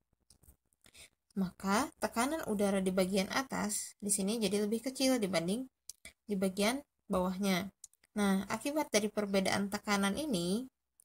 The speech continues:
yang membuat sayap pesawat itu akan terangkat oleh gaya ke atas. Seperti itu. Nah,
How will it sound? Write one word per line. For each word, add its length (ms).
yang 240
membuat 320
sayap 320
pesawat 320
itu 160
akan 400
terangkat 480
oleh 240
gaya 240
ke 160
atas. 720
Seperti 320
itu. 400
Nah, 400